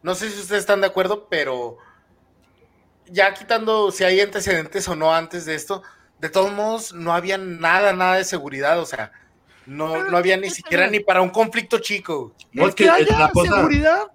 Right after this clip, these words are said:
Speaker 2: no es garantía de nada. Les explico por qué. En noviembre de dos mil diecinueve yo fui al partido de Bravos Pumas en C U. No nos dejaron entrar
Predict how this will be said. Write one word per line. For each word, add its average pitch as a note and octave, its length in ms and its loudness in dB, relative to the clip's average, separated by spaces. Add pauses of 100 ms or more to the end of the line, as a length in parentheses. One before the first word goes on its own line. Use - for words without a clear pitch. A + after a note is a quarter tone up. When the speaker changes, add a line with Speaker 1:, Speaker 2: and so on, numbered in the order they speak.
(120)
Speaker 2:
no C4 180 -2
es D4+ 120 0
garantía D#4+ 360 -2
de C#4 60 -2
nada. A#3 140 -4
Les G#3 180 -8
explico D4+ 400 -10
por A#3 220 -4
qué. A#3 100 -2
En G#3+ 60 -2
noviembre D#4+ 360 -4
de F4+ 60 -2
dos D#4+ 80 -4
mil D#4 120 -6
diecinueve C#4+ 460 -6
yo C#4 120 -8
fui D4+ 100 -8
al C#4+ 60 -12
partido C#4+ 360 -8
de C4+ 120 -6
Bravos G#3+ 340 -2
Pumas A#3+ 340 -12
en G3+ 140 -14
C G3+ 140 -6
U. F#3+ 200 -2 (520)
No D4+ 340 -2
nos F#4 220 -6
dejaron D4 500 -6
entrar B3+ 600 -6